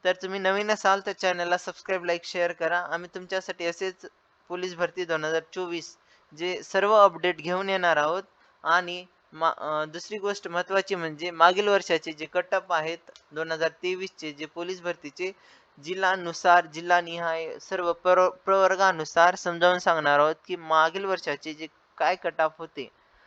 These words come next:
तर ही गोष्ट लक्षात ठेवायची आहे, फॉर्म भरताना कुठे कसाही फॉर्म भरू नका, काही चुका नको करू. एकदाच फॉर्म भरला जाणार आहे. सर्व गोष्टी नियमाचे काटेकोरपणे पालन करा.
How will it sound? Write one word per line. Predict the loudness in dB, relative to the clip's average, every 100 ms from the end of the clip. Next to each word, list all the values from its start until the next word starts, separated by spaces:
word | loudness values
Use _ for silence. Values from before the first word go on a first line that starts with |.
| _ _
तर | -10
ही | -8 -6
गोष्ट | -6 -6 -6
लक्षात | -6 -4 -4
ठेवायची | -2 -2 -2 -4 -10
आहे, | -4
फॉर्म | 0 0 -2
भरताना | -6 -4 -4 -4
कुठे | -6 -12 -10 -10 -12 -8
कसाही | -6 -4 -6
फॉर्म | -4 -6 -4
भरू | -4 -4
नका, | -6 -4 -4
काही | -4 -6 -6
चुका | -8 -6 0 0
नको | 0 -4 -6
करू. | -4 -4 -6 -14 -20 -20 _ -6
एकदाच | -6 0 0 2
फॉर्म | 0 0 0
भरला | 4 4
जाणार | 6 4 4 4
आहे. | 2 -2
सर्व | -6 -2 0
गोष्टी | 0 -2 -4 -8 -8 -6
नियमाचे | -4 0 2 2 2
काटेकोरपणे | 4 4 4 -2 -2 0 0 -2
पालन | 0 2 4 2 0
करा. | 0 2